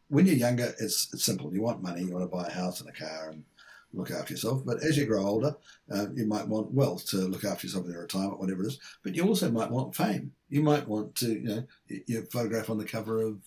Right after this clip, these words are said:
I don't know, Vogue magazine or Time magazine or whatever it is. Or you might want to save the planet. You know? And you might want to do it as a, and you write it down. If you have just a few, there, there's probably six lines. And finally, when are you at your best?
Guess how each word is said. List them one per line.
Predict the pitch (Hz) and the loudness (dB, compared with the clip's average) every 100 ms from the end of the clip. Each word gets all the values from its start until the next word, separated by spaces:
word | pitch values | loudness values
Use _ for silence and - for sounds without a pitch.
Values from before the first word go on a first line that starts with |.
| _ - | _ -10
I | 101 | -8
don't | 92 | -6
know, | 113 - | -8 -6
Vogue | 101 113 92 | -2 -2 -2
magazine | 87 - 90 92 | -6 -8 -6 -4
or | 90 76 - - - - | -6 -12 -16 -16 -14 -6
Time | - 104 | -2 0
magazine | 90 85 82 85 | -2 -4 -8 -10
or | 85 | -10
whatever | 85 78 82 | -10 -8 -6
it | |
is. | 131 - - - _ | -8 -10 -20 -20 _
Or | 131 | 8
you | 143 | 8
might | 156 | 8
want | 151 | 4
to | 135 | 4
save | 135 135 | 4 4
the | - | 2
planet. | 123 - - _ _ _ _ _ | 0 -2 -6 _ _ _ _ _
You | 104 | -2
know? | 107 143 - - | -2 -2 -8 -6
And | 107 | -4
you | 107 | -2
might | 107 104 | -4 -4
want | 104 95 | -4 -2
to | 101 | -2
do | 90 104 | -2 -4
it | - | -2
as | 98 101 | -2 -2
a, | 98 - - _ _ _ - | -2 -4 -14 _ _ _ -2
and | 113 | 0
you | 151 - | 0 -2
write | - 98 | 0 0
it | 104 | 2
down. | 131 147 - _ - | 0 -2 -6 _ -16
If | - - - - - | -14 -16 -18 -12 -2
you | |
have | 147 | 0
just | 143 - | 0 -2
a | |
few, | - 185 165 | 0 2 4
there, | 143 143 | 4 6
there's | 143 131 - - - | 4 4 -2 -10 -4
probably | - 127 | 0 2
six | - 143 | 2 2
lines. | - 95 - | -2 -4 -2
And | 101 | 0
finally, | - 226 185 127 - - - - _ | 6 6 6 2 -4 -10 -18 -20 _
when | 131 156 | 6 8
are | |
you | 147 | 8
at | 131 135 | 4 0
your | 123 | 0
best? | 139 - - | 0 0 -4